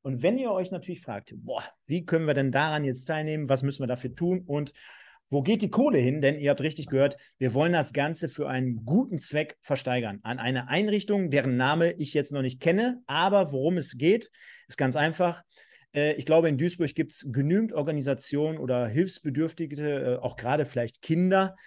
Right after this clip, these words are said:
die, äh, es nicht ganz so einfach haben und, äh, denen wir auf jeden Fall ein bisschen Hilfeleistung stellen wollen in Bezug auf, dass man denen mal vielleicht ein paar Fußballschuhe kauft oder dass man denen überhaupt vielleicht mal ein Training ermöglicht oder, oder, oder.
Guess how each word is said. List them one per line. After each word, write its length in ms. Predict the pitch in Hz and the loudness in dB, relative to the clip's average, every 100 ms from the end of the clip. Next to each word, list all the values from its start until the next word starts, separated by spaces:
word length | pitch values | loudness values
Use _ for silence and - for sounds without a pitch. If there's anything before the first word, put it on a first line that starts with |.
| - _ _ | -20 _ _
die, 220 | 151 160 | -6 -4
äh, 260 | 165 151 151 | -2 -2 -2
es 180 | 139 135 | -4 -4
nicht 180 | 165 175 | -6 0
ganz 220 | 175 185 | 0 2
so 60 | 139 | 0
einfach 360 | 120 117 101 | -2 -6 -6
haben 380 | 107 110 139 139 | -4 -4 -4 -6
und, 340 | 123 123 123 | -4 -4 -4
äh, 240 | 135 123 117 | -4 -4 -4
denen 380 | 104 135 143 120 | -2 -2 -2 0
wir 240 | 139 135 | 0 0
auf 160 | 123 135 | -2 -4
jeden 160 | 151 | -6
Fall 300 | - 135 135 | -4 -2 0
ein 120 | 131 | 0
bisschen 260 | 123 139 123 | -4 -6 -4
Hilfeleistung 720 | 123 180 180 135 139 139 139 | 0 0 0 -2 -2 -4 -10
stellen 440 | 123 135 135 131 120 | -6 -4 -2 -4 -2
wollen 240 | 123 131 | 0 0
in 120 | 139 | -2
Bezug 300 | 156 - 156 | -4 -6 -2
auf, 300 | 135 135 - _ _ | 0 0 -4 _ _
dass 180 | 127 143 | -2 0
man 160 | 135 | 0
denen 160 | 139 139 | 2 0
mal 180 | 131 127 | -2 -2
vielleicht 260 | 139 131 | -6 -8
ein 40 | 123 | -8
paar 140 | 120 | -10
Fußballschuhe 640 | - 135 131 117 123 120 | -8 -8 -6 -6 -6 -8
kauft 340 | 113 113 113 - | -8 -8 -8 -6
oder 280 | 131 135 127 | -4 0 2
dass 200 | 131 127 | 2 2
man 180 | 127 127 | 0 0
denen 160 | 143 - | 0 0
überhaupt 400 | 147 120 175 - | 2 4 2 2
vielleicht 300 | 151 139 131 | -2 -2 -2
mal 80 | |
ein 80 | 135 | -4
Training 500 | - 147 170 165 160 - _ | -2 0 2 0 -4 -8 _
ermöglicht 760 | 135 135 143 156 147 151 147 - | -2 0 2 0 0 -2 -4 -6
oder, 360 | 151 165 147 143 | 0 4 4 4
oder, 260 | 151 123 | 2 2
oder. 320 | 143 143 151 | 2 4 2